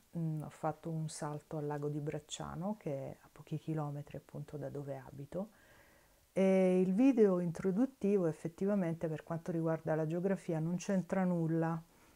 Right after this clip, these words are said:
con, eh, il filato di cui vi parlo oggi, che è un filato prodotto nella regione Marche, ehm, e che ho acquistato invece a Roma ad Abilmente, ehm,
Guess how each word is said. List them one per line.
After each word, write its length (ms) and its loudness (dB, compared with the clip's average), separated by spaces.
con, 440 0
eh, 840 -2
il 80 -2
filato 480 -2
di 160 -4
cui 280 -6
vi 140 -6
parlo 380 -4
oggi, 580 -8
che 300 0
è 20 -2
un 380 -2
filato 420 -2
prodotto 880 -4
nella 340 -2
regione 640 -6
Marche, 560 -4
ehm, 840 2
e 180 0
che 160 4
ho 100 6
acquistato 680 0
invece 460 0
a 60 -2
Roma 600 -4
ad 240 -4
Abilmente, 1040 -2
ehm, 680 -6